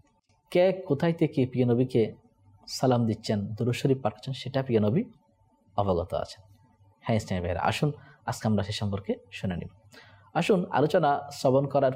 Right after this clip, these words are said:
পূর্বে আমরা প্রথমে দরুদ শরীফের ফজিলত সম্পর্কে শুনে নিই। দরুদ শরীফের অগণিত অগণিত ফজিলত রয়েছে। আল্লাহ পাকের সর্বশেষ নবী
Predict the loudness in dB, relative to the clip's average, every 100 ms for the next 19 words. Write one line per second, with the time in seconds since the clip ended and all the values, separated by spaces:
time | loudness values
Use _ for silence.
0 | -2 -2 0 0 0 2 2 2 2 2
1 | 0 -2 -2 -2 0 0 0 -4 -4 0
2 | -2 -2 -8 -12 -8 -8 -8 -12 _ -20
3 | -20 -20 -6 2 4 4 2 2 4 4
4 | 4 6 6 4 4 6 6 4 2 0
5 | -2 2 2 2 0 -2 -4 -14 -14 -4
6 | 0 0 0 -2 -2 -6 -4 -2 -2 -2
7 | -4 -4 -6